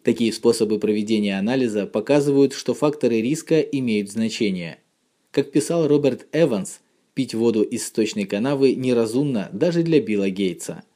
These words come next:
Но они просто не имеют большого значения. Например,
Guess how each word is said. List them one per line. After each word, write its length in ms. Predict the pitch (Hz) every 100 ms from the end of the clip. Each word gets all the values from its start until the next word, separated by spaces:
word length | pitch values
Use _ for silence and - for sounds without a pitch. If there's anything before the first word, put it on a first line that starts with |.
| _ _ _ _ _ _
Но 200 | 123 123
они 280 | 123 143 139
просто 480 | - 123 123 -
не 240 | 123 123 120
имеют 300 | 127 131 107
большого 500 | 110 107 - 110 107
значения. 720 | 104 110 - 117 98 87 80 - _ _ -
Например, 640 | 117 110 117 151 196 196